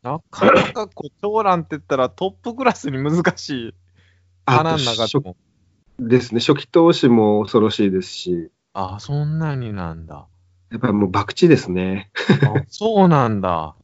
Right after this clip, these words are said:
Speaker 2: <laughs> あの、自分のところはまだいい、良かったんで、その半分ぐらいだったんですけど、重油が高くなった時-、時期があったじゃないですか。四五、四五、十年ぐらい前かな。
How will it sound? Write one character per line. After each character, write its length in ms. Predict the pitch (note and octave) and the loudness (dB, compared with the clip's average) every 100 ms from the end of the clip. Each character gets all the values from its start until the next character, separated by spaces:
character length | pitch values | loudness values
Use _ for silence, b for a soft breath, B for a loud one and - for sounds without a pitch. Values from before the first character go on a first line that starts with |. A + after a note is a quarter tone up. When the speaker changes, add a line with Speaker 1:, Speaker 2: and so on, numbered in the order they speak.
| _ _ B B B | _ _ B B B
Speaker 2:
<laughs> 540 | B C3+ _ _ _ | B -14 _ _ _
あ 240 | G#2+ G#2+ G#2 | 0 2 2
の、 260 | G#2 G#2 | 0 -2
自 180 | A2+ C#3 | 2 4
分 540 | E3+ G3+ A3 A3 A3+ - _ _ _ _ | 8 8 6 4 0 -6 _ _ _ _
の 640 | G3 G3 F#3+ F#3+ F#3+ F#3 F3+ | 4 8 8 6 4 2 -2
と 180 | - | -4
こ 240 | F3+ F#3+ F#3+ | 0 4 6
ろ 280 | F#3+ G3 F#3+ | 6 6 6
は 120 | E3+ | 4
ま 160 | D3 | 4
だ 160 | C#3 A#2+ | 4 4
い 200 | A#2+ A#2+ | 4 4
い、 140 | A#2 A2+ _ _ - | 0 -6 _ _ 0
良 120 | A#2+ | 2
か 120 | A2 | 2
っ 80 | G2+ | -2
た 100 | - | -6
ん 60 | F2 | -8
で、 60 | F2+ | -6
そ 160 | - | -4
の 60 | C#3+ | -2
半 260 | C#3+ D3 | 0 0
分 160 | D3+ D3+ | 0 2
ぐ 80 | A#2+ | 2
ら 80 | F#2 | 0
い 40 | |
だ 100 | F2 | -4
っ 40 | |
た 80 | - | -8
ん 60 | E2 | -12
で 20 | |
す 80 | - | -10
け 60 | |
ど、 180 | F2+ E2 - | -10 -10 0
重 240 | C#3 F#3+ | 6 6
油 160 | A3 A3+ | 8 4
が 100 | G#3+ | 4
高 220 | G#3+ G#3+ | 2 2
く 80 | G#3 | 4
な 140 | G#3 | 4
っ 40 | G3 | 4
た 100 | G#3 | 2
時-、 160 | G2 - - | 0 -10 -8
時 120 | A2+ | -6
期 120 | G2+ | -2
が 100 | F2+ | -2
あ 40 | |
っ 60 | F2+ | -2
た 120 | G#2 | -4
じ 60 | F2 | -4
ゃ 20 | |
な 60 | - | -8
い 40 | |
で 60 | - | -20
す 80 | |
か。 60 | - | -10
四 160 | - G#2 | -4 -2
五、 200 | G#2+ - B B _ | -4 -6 B B _
四 200 | - G#2+ | -6 -2
五、 100 | A2 | -2
十 260 | G#2 A2 A#2+ | -2 0 2
年 160 | D#3 | 4
ぐ 80 | A3 | 4
ら 80 | C4 | 2
い 40 | |
前 160 | D3 D3 | 2 2
か 140 | B2 | -2
な。 340 | A2 B2 C3 | -4 -4 -4